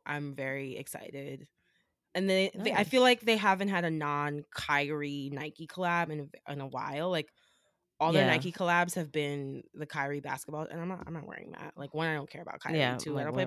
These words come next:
Speaker 1: basketball. <laughs>
Speaker 2: mm.
Speaker 1: You know, like,
Speaker 2: Exactly. Yeah, yeah, yeah.
Speaker 1: um, so shout out to
Speaker 2: That, that was
Speaker 1: Concepts.
Speaker 2: actually the question on the raffle today, was what was the last multi-pack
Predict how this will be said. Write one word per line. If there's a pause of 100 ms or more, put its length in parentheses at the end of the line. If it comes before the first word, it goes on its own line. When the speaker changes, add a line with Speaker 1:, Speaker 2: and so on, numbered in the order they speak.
Speaker 1:
basketball.
<laughs>
Speaker 2:
mm. (260)
Speaker 1:
You
know,
like,
Speaker 2:
Exactly. (640)
Yeah,
yeah,
yeah.
Speaker 1:
um, (440)
so
shout
out
to
Speaker 2:
That,
that
was
Speaker 1:
Concepts.
Speaker 2:
actually
the
question
on
the
raffle
today,
was
what
was
the
last
multi-pack